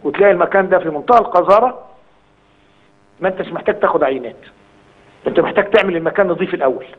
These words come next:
يبقى لما المكان يبقى نظيف الأول ويبقى فيه نوع من الانضباط ونوع من ال-، ال-، آه، إنك أنت تنفذ إجراءات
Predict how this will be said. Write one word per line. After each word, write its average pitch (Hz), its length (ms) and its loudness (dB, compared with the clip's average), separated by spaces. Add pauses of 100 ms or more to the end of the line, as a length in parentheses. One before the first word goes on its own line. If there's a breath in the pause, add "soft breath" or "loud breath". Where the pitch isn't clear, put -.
(580 loud breath)
يبقى 156 200 4
لما 165 180 4
المكان 170 380 2
يبقى 214 200 -2
نظيف 190 220 -6
الأول 139 360 0 (280)
ويبقى 147 260 -2
فيه 247 400 4
نوع 214 300 4
من 175 180 -2
الانضباط 170 840 0 (500 soft breath)
ونوع 196 440 2
من 185 400 -6 (340)
ال-، 147 260 -8
ال-، 135 560 0 (520)
آه، 127 420 4
إنك 135 260 2
أنت 175 420 2 (180)
تنفذ 156 540 0 (200)
إجراءات 151 560 2